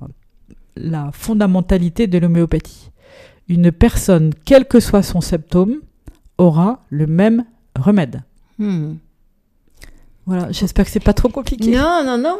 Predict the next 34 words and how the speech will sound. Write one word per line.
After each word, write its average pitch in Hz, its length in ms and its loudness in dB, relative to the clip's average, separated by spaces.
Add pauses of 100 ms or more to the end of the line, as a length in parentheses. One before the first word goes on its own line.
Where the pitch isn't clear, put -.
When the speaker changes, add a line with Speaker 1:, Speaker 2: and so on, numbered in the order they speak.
(100)
Speaker 2:
non, 320 220 -6
justement, 247 560 -6 (180)
c-, - 220 -16
ça 202 240 -4
montre 226 400 -4
bien 226 260 -6
qu'il 190 320 -4 (160)
y 185 100 -2
a 180 140 0
une 175 240 -6
grande 233 320 -4
partie - 460 -6
de, 165 200 -2
de 156 140 -6
psychologie 208 800 -4 (140)
dans 180 180 -10
votre, 175 300 -14
euh, 156 420 -8 (320)
dans 175 100 -10
votre 170 260 -12
recherche. - 640 -12 (180)
Speaker 1:
C'est - 220 -8
pas 247 180 0
trop 220 300 0
l'homéopathie 196 680 0
qui 233 140 -8
est - 20 -4
psychologue, 180 640 -6
c'est 185 220 -6
l'homme 233 340 0
qui - 100 -8
est 175 80 -6
très - 140 -6
psychologue. - 640 -2